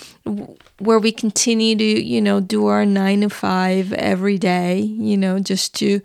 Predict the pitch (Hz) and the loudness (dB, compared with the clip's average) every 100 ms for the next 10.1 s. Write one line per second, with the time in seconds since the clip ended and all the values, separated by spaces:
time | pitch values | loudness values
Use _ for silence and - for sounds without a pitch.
0 | - - - - - 202 196 185 196 - | -8 -20 -20 -20 -2 2 4 4 2 2
1 | 202 202 202 196 202 190 220 202 190 196 | 2 4 2 2 0 -2 -2 -2 -2 -4
2 | - 202 196 196 196 190 - - - 240 | -2 -2 0 2 0 -2 -14 -12 -4 0
3 | 208 214 202 190 190 196 208 202 180 175 | 2 2 4 4 4 4 2 2 0 -2
4 | 190 190 185 185 185 185 - - 214 196 | -2 -2 0 0 -2 -6 -12 -4 0 2
5 | 180 190 196 190 190 185 190 - 208 190 | 0 0 2 2 4 2 0 0 2 2
6 | 196 - 196 190 196 208 - - - - | 0 0 2 2 0 -2 -6 -16 -20 -16
7 | 180 208 208 214 208 202 202 214 202 214 | -2 4 4 4 4 4 2 0 2 4
8 | 208 190 175 - 233 220 - 220 220 - | 6 4 2 2 2 2 2 2 4 4
9 | 262 240 - 220 294 202 190 202 214 202 | 4 2 0 0 2 2 2 2 2 2
10 | 202 | 0